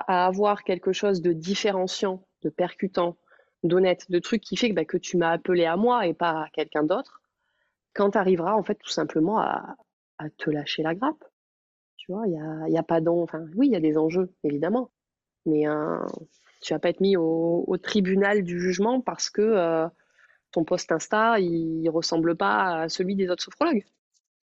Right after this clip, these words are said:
Donc, pour avoir cette espèce de truc, d'avoir une com, un contenu qui soit différenciant,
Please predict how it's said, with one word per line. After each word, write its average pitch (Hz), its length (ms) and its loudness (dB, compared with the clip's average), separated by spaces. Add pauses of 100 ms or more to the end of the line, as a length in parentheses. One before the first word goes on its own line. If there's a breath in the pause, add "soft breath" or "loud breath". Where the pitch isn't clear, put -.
(320)
Donc, 180 200 0
pour 190 180 0
avoir 202 340 2
cette 185 200 -2
espèce 185 340 0
de 185 140 0
truc, - 640 -2 (440)
d'avoir 185 420 2
une 196 200 0
com, 240 400 0
un 170 140 2
contenu 233 680 0
qui - 140 -10
soit 180 240 -2
différenciant, 190 1000 0